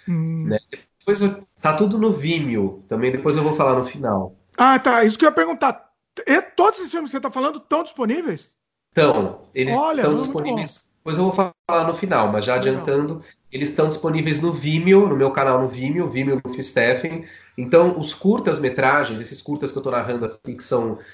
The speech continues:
Speaker 2: filmes feitos pra festivais e tal, eles estão no Vimeo, não estão no YouTube, porque eu acho que o YouTube não é tão, sei lá, eu prefiro deixar no Vimeo, que eu acho que a imagem fica mais legal.
Speaker 1: O,
Speaker 2: Então, eles estão no
Speaker 1: o, e é aberto, né? Aberto pra qualquer um.
Speaker 2: É aberto.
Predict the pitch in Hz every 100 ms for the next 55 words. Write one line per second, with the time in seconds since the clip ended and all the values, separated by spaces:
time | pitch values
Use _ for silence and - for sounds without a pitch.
0 | _ - 135 127 127 - 127 123 - 117
1 | 120 113 101 120 143 131 110 107 135 151
2 | 151 156 180 196 143 117 113 139 160 160
3 | 165 151 110 101 95 - 127 - 147 139
4 | 147 147 151 147 - - _ _ - 127
5 | 135 131 - 139 139 139 - 165 156 107
6 | 101 123 - 135 131 139 143 123 117 98
7 | 95 87 117 113 - 123 113 113 113 123
8 | - 120 120 120 127 104 90 87 _ -
9 | - _ - 208 220 220 127 120 202 -
10 | 98 95 185 - _ 220 240 247 262 208
11 | 160 185 214 196 214 220 - 220 - 208
12 | 233 170 - 127 135 147 139 113 95 -
13 | 95